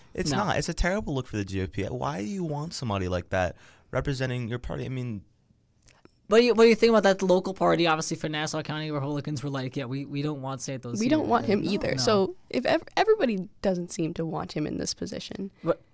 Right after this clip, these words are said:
Speaker 2: I, I just think, as you already said, obviously it's the aspect that there's so little seats that Republicans control in the House right now, at least for that control-wise, that it, it would be a detriment for them to have
Speaker 3: Mm-hmm.
Speaker 2: Santos just, but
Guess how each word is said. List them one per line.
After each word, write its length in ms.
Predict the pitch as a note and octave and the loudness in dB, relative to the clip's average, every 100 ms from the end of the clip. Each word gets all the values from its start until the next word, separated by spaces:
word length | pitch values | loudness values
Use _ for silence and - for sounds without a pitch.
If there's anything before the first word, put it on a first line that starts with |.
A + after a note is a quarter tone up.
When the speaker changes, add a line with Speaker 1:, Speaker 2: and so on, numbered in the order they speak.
| _ | _
Speaker 2:
I, 140 | D#3+ D3+ E3 | 2 4 4
I 40 | |
just 140 | F3 | 2
think, 140 | F#3+ F3 | 2 2
as 100 | D#3 | 4
you 80 | D#3+ | 2
already 240 | D3 C#3+ | 2 0
said, 240 | - D3+ | 0 2
obviously 440 | C#3+ C#3 C#3+ D3+ C3+ | 2 -2 -4 -4 -6
it's 140 | B2 | -6
the 140 | D3 C#3+ | -4 -2
aspect 460 | C#3 - D3+ C3+ | -2 -4 -4 -4
that 280 | - B2+ B2+ | -4 -4 -2
there's 140 | C#3 - | 0 4
so 220 | F3 E3 | 6 6
little 380 | D3+ C#3+ D3 C#3+ | 4 0 0 0
seats 360 | - D#3 D#3+ | 0 0 0
that 120 | - | -4
Republicans 560 | D#3 D#3+ D#3 D#3 D#3+ - | -4 -4 -2 -2 -2 -4
control 440 | D#3 C#3 C#3+ C#3+ | -6 -4 -2 0
in 60 | E3 | 0
the 80 | E3+ | -2
House 360 | F3 F3+ F3+ G3+ | 0 -2 -2 -4
right 240 | G3+ G3+ | -2 -2
now, 300 | G3+ G3+ A3 | -2 0 2
at 60 | E3 | 4
least 300 | D#3+ - D3 | 2 0 -6
for 180 | - D3+ | -4 -2
that 200 | C#3+ C3 | -2 -4
control-wise, 840 | C#3+ - D3 D#3+ E3 D#3+ F3+ F3+ | -10 -6 -4 -2 0 0 -2 -2
that 260 | D3 C#3 C3 | -2 -2 2
it, 200 | D3 D3 | 0 4
it 100 | E3+ | 6
would 180 | D#3+ D#3 | 6 6
be 160 | E3 D3 | 6 6
a 40 | |
detriment 520 | C3+ D3+ D3 D3 C3+ | 6 4 4 -2 -4
for 160 | - C#3 | -6 -6
them 260 | B2+ A#2+ A#2+ | -4 -6 -6
to 100 | C3+ | 2
have 220 | A#3+ A3 | 4 6
Speaker 3:
Mm-hmm. 100 | G#3 | 4
Speaker 2:
Santos 380 | C#3 B2+ C3 B2 | 2 0 -6 -6
just, 260 | C3 - E3 | -8 -8 2
but 240 | F3 D#3+ | 4 4